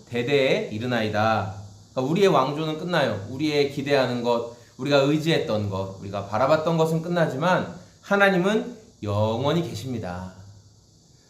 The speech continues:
오늘 우리가 고민하고 오늘 우리가 생각하는 것은 어떻게 내 뜻대로 안 되고 끝나버릴 수 있지만, 그래도 우리가 소망이 있는 것은 여전히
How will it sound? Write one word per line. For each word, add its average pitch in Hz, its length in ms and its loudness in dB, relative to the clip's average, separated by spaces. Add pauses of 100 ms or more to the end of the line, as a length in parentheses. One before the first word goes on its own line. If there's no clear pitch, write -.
(280)
오늘 170 180 6
우리가 165 380 4
고민하고 151 720 0
오늘 170 160 -2
우리가 156 200 0
생각하는 180 540 -2
것은 170 520 0
어떻게 170 960 0 (320)
내 160 160 2
뜻대로 214 320 4
안 147 180 4
되고 165 580 -2
끝나버릴 208 460 0
수 160 140 -6
있지만, 131 640 0 (180)
그래도 131 480 0
우리가 143 240 0
소망이 170 400 0
있는 131 200 -2
것은 165 580 -4 (640)
여전히 139 640 -2